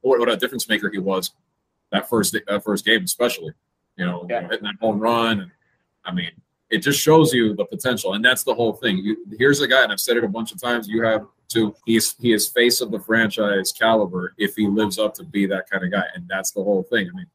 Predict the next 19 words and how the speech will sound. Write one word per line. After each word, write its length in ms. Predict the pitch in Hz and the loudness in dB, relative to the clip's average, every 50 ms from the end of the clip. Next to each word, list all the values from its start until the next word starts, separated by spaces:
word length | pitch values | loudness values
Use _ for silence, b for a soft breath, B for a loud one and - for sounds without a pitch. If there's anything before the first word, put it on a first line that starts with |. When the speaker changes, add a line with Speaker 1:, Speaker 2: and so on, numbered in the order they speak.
| _ | _
Speaker 1:
he's 180 | - 98 90 - | -4 -4 -4 -2
marketable 680 | 98 101 110 117 113 - 120 117 107 107 117 117 113 | 0 2 2 2 2 2 0 0 2 2 4 4 4
with 120 | 107 95 101 | 2 2 0
the 60 | 95 | -2
way, 500 | 95 98 104 107 104 104 104 101 101 101 _ _ _ _ _ _ _ _ - | 0 2 2 2 4 2 2 0 -2 -4 _ _ _ _ _ _ _ _ -6
which 320 | 101 95 - - - - _ - | -4 -4 -4 -4 -8 -10 _ -6
Lord 240 | 98 107 110 110 107 | -2 0 2 2 2
knows 160 | 110 107 95 | 0 -2 -4
baseball 440 | - - 104 104 104 - 107 101 98 | -2 0 0 0 0 0 -2 0 0
needs 240 | 98 104 104 98 92 | 0 -2 -2 -2 -4
a 60 | 98 | -4
lot 220 | 92 101 101 104 101 | -4 -4 -4 -4 -4
of 120 | - - | -6 -4
faces, 460 | - 113 113 107 - - 104 95 92 | -2 0 0 0 0 -2 -2 -2 -2
a 40 | 95 | -2
lot 200 | 95 98 98 104 | -2 0 0 0
of 140 | 98 90 - | -2 -4 -4
fun 260 | - 104 98 98 - _ - | -2 -2 -2 -2 -4 _ -2
players, 400 | 101 101 98 95 90 87 - | 0 0 0 0 -2 -4 -10